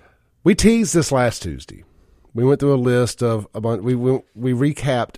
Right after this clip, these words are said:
my twenty red flag, or Richard Cooper's twenty red flags for dating women on the, uh, in this modern era. And now there's,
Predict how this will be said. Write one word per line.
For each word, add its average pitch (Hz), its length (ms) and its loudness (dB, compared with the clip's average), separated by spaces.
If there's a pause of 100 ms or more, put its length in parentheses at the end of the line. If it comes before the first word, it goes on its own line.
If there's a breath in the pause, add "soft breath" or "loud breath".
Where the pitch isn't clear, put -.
my 104 220 -6
twenty 139 400 -2
red 107 320 -4
flag, 104 320 -6
or 101 120 -6
Richard 107 320 -6
Cooper's 104 400 -6
twenty 120 280 -4
red 110 220 -4
flags 104 440 -6
for - 140 -10
dating 110 320 -2
women 110 240 -2
on 107 100 -4
the, 107 200 -2
uh, 90 160 -8 (240)
in 113 120 -4
this 113 140 -2
modern 113 280 0
era. 123 240 0 (1400 loud breath)
And 151 140 2
now 220 180 6
there's, 202 340 0